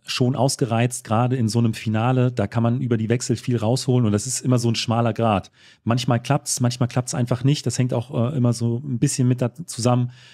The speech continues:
ähm, wie positionieren sich die Konkurrentinnen auf den anderen Bahnen? Hat man wirklich die ganze Zeit Blick, äh, auf die eigene Läuferin? Und, ähm, manchmal ist auch so eine Sache, ich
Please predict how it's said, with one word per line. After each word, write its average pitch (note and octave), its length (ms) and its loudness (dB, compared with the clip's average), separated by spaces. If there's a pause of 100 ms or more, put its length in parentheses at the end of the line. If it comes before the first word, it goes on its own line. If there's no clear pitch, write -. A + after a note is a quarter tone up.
(120)
ähm, A#2+ 440 0
wie C#3 160 2
positionieren C3 720 2
sich B2 160 -2
die B2 80 -6
Konkurrentinnen B2+ 840 0
auf B2 160 -2
den - 160 0
anderen C3+ 280 0
Bahnen? B2+ 260 0
Hat A#2+ 120 -2
man A#2 140 2
wirklich B2 220 -4
die C3 80 -2
ganze B2 260 0
Zeit A2 260 0
Blick, - 280 -2 (360)
äh, B2+ 240 2
auf B2 280 0
die - 160 0
eigene B2+ 280 0
Läuferin? B2+ 640 2 (240)
Und, A#2 380 0
ähm, A2 280 2 (280)
manchmal B2 400 0
ist B2 140 -2
auch A2 120 -2
so - 140 -2
eine A#2 140 2
Sache, B2 320 0
ich - 180 -12